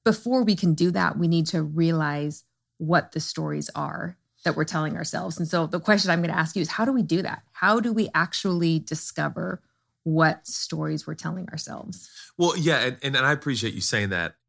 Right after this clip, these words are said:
Speaker 2: A lot of us don't get such a strong narrative served up on a silver platter. And honestly, here's what I would suggest. Get out a pen and a piece of paper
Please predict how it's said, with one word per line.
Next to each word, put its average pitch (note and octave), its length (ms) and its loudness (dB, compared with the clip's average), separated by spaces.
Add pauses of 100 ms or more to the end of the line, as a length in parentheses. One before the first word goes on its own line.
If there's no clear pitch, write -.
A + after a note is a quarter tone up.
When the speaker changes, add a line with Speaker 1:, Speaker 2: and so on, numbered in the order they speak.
Speaker 2:
A - 80 -6
lot G#2+ 240 2
of G#2 100 -2
us G2 120 -4
don't A2+ 560 -4
get G2 240 -8
such - 300 -4
a - 20 -6
strong G2+ 640 -2
narrative F#2+ 420 -2
served F#2+ 500 -2
up F#2 200 -6
on F2+ 100 -12
a E2 80 -8
silver E2+ 380 -6
platter. - 480 -14 (340)
And A#2+ 160 -6
honestly, D#3+ 580 2 (140)
here's D#3+ 320 0
what E3 120 0
I B2 120 4
would G2+ 160 -2
suggest. - 640 -4 (100)
Get B2+ 160 2
out E3 160 4
a F#3+ 60 -2
pen C3 260 0
and C#3+ 80 0
a B2+ 60 -4
piece G#2+ 220 -4
of G2+ 80 -8
paper G2+ 460 -4